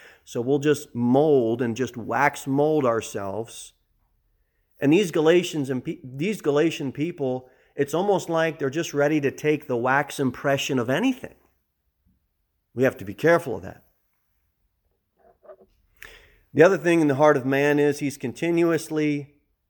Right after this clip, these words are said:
curious and continuously discontent.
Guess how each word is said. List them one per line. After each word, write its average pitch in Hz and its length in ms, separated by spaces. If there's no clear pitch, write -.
curious 143 880
and 139 220
continuously 147 1200
discontent. 135 760